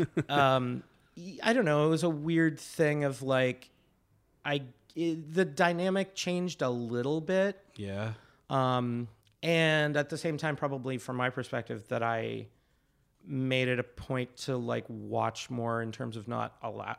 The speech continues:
Speaker 2: not, not, trying not to allow myself to be in a position where I could get cornered or be
Speaker 1: Yeah.
Speaker 2: alone.
Speaker 1: Yeah.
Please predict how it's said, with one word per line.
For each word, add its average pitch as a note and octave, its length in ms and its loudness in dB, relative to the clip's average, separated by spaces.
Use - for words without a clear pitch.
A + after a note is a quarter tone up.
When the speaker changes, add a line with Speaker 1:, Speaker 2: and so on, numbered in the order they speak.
Speaker 2:
not, C3+ 220 -10
not, - 120 -12
trying G3+ 320 0
not D#3 160 -2
to C#3+ 120 -6
allow A#2 240 -2
myself F3 440 -6
to G3+ 100 -8
be F#3+ 260 -8
in G3 100 -4
a F#3+ 40 -4
position F3+ 580 -8
where F3 340 -4
I C3 80 -4
could C3 280 -6
get C3 380 0
cornered C#3+ 640 -6
or C3+ 140 -6
be A#2 120 -4
Speaker 1:
Yeah. B2+ 100 2
Speaker 2:
alone. B2 580 0
Speaker 1:
Yeah. G#2 280 -6